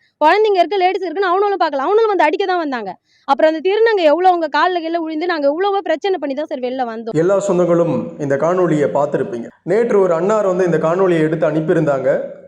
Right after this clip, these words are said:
Speaker 2: நானும் வந்து "இது ஒரு குடும்ப பிரச்சனை போல இருக்கு, அதனால தான் அவங்க கடல்ல சண்டை போட்டுக்கிறாங்க" அப்படின்னு சொல்லிட்டு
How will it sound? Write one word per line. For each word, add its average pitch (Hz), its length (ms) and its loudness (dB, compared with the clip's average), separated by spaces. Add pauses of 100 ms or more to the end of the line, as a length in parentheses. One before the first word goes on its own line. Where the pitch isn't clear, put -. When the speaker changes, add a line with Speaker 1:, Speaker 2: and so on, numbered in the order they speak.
(140)
Speaker 2:
நானும் 202 320 -2
வந்து 190 260 2 (380)
"இது 208 300 2
ஒரு 190 140 2
குடும்ப 226 300 2
பிரச்சனை 180 340 0
போல 160 180 0
இருக்கு, 156 340 0
அதனால 170 360 2
தான் 175 140 2
அவங்க 156 240 0
கடல்ல 170 320 2
சண்டை 175 280 0
போட்டுக்கிறாங்க" 156 500 0
அப்படின்னு 151 260 -4
சொல்லிட்டு 139 580 -2